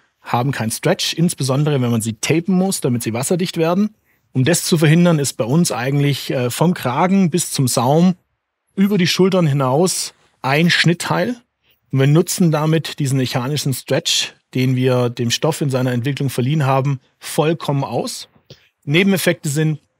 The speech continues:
wir haben keine Reibung, wenn ich einen Rucksack, äh, zum Beispiel trage, was wieder auf Komfort einzahlt. Ähm, und natürlich, ich hatte es vorhin schon erwähnt, keine Naht. Ein Seam-Tape weniger, eine Möglichkeit weniger, dass Wasser tatsächlich doch mal durch ein undichtes Tape kommen sollte.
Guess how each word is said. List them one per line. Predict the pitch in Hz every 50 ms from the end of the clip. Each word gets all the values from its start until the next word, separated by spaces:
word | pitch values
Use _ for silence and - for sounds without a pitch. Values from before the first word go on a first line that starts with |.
| _ _
wir | - 143 160
haben | 160 160
keine | - 156 151 147 135
Reibung, | 135 131 165 175 190 190 202 196 _ _
wenn | - 139 - 139
ich | 135 127 - -
einen | 135 131 127 131 127 123 - _ _ _ _ -
Rucksack, | 160 185 175 - - 180 175 - - _ _ _ _ _ _ _ _ _
äh, | - 151 147 151
zum | 147 - 156 151
Beispiel | 147 156 147 - - 160
trage, | - - 139 135 151 160 165 170 180 175 _ _ _ _ _ _ _ _ _ _ _ _ _ _ -
was | 127 135 139 131 -
wieder | 147 139 135 143
auf | 139 123 - -
Komfort | - 147 135 123 - 139 147 160
einzahlt. | 156 147 147 147 - 151 139 139 139 143 - _ _ _ _ _ _ _ _ _ _ -
Ähm, | 139 135 135 131 131 131 131 131 139 -
und | - 180 185 220
natürlich, | 180 151 - 170 160 156 147
ich | 127
hatte | 151 127
es | -
vorhin | - 139 143 151
schon | - 156 143
erwähnt, | 135 135 147 160 160 -
keine | - - 147 143 147 143
Naht. | 147 165 190 180 - - - - - -
Ein | 135 139 156 160
Seam-Tape | - - 185 180 175 - - 147 131
weniger, | 139 156 175 180 175 175 170 165 156 -
eine | 131 151 170 165
Möglichkeit | 156 156 160 156 160 - - 156 135 123 123
weniger, | 135 147 156 151 156 151 151 151
dass | 151 - 131 123 - 139
Wasser | 131 131 127 - 156
tatsächlich | 127 - 135 120 - 151 131 - 147 127
doch | 160 160 -
mal | - 151 131 123
durch | 127 123 -
ein | 131 131
undichtes | 127 143 143 139 123 - 131 -
Tape | - 131 123
kommen | 127 - - 127 123 123
sollte. | 117 143 135 139 135 117 110